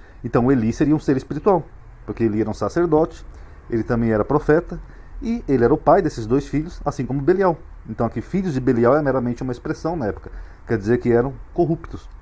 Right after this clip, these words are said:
tá bom? "Porquanto o costume daqueles sacerdotes com o povo era que, oferecendo alguém algum sacrifício, estando se cozendo a carne, vinha o moço do sacerdote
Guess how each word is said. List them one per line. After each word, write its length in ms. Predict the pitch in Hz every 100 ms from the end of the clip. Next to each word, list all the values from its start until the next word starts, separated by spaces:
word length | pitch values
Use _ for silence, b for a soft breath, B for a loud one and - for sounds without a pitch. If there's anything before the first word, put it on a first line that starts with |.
| - -
tá 100 | 107
bom? 160 | 131 185 - - b b b b b -
"Porquanto 440 | 214 - 247 247
o 60 | 240
costume 500 | 220 - 226 262 226
daqueles 420 | 160 156 156 139
sacerdotes 720 | 139 - 123 104 131 127 -
com 160 | 120
o 40 | 107
povo 460 | - 160 117 98 -
era 260 | 143 156 156
que, 260 | - 107 - - b b b
oferecendo 600 | - 170 240 233 269 285
alguém 200 | 233 175
algum 260 | 151 117 120
sacrifício, 720 | - 104 98 - 156 - 92 - - -
estando 400 | 123 175 190 160
se 140 | -
cozendo 560 | 147 185 139 110 165 131
a 60 |
carne, 420 | - 120 139 98 92 b b b b b
vinha 380 | 123 196 294
o 60 | 226
moço 360 | 156 156 170 131
do 220 | 120 214
sacerdote 720 | 220 - 147 104 110 135 -